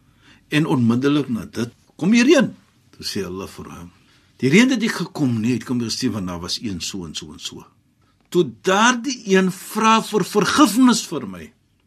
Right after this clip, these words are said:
Hy maak tauba. Sê, "Allah, vergewe my wat ek gedoen het."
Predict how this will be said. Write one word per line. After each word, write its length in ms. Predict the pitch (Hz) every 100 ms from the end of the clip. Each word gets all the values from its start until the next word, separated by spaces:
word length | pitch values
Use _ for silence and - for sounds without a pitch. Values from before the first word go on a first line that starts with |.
| _ _ _
Hy 80 | 101
maak 180 | 117 127
tauba. 420 | 190 214 151 - _ _ _ _ _
Sê, 280 | - 123 117
"Allah, 320 | 170 214 220
vergewe 480 | 180 - 262 320 302
my 180 | 247 131
wat 140 | 127 143
ek 80 |
gedoen 300 | 156 147 294
het." 140 | 349